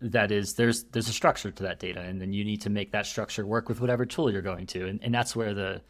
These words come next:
migration becomes non-trivial. Um, not impossible, right? Like, we don't, w-, we're, I feel like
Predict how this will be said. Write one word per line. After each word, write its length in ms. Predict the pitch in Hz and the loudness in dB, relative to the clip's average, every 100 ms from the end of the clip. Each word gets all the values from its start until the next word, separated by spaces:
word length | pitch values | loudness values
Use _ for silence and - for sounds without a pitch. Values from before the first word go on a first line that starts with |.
| _ _ | _ _
migration 560 | - 110 101 98 107 98 | -2 2 2 2 0 -2
becomes 400 | 95 - 101 104 | -4 -4 -4 -2
non-trivial. 600 | 95 104 131 131 175 185 _ _ _ _ _ | -2 0 2 2 2 0 _ _ _ _ _
Um, 520 | 123 113 104 98 101 101 - _ _ _ _ - - _ - - | 4 6 6 4 0 -4 -10 _ _ _ _ -20 -20 _ -20 -2
not 260 | 160 165 143 | 8 8 8
impossible, 560 | 107 110 117 120 131 - - - | 4 4 4 0 -4 -6 -20 -8
right? 240 | 107 104 110 | 0 0 0
Like, 160 | 104 | 0
we 80 | 113 | 4
don't, 200 | 120 117 | 4 4
w-, 220 | 110 123 - | -2 -6 -6
we're, 480 | 123 135 123 120 113 - - _ - - | 0 6 8 6 4 -4 -20 _ -14 -6
I 60 | |
feel 220 | 113 147 131 | -2 2 4
like 260 | 123 139 | 2 0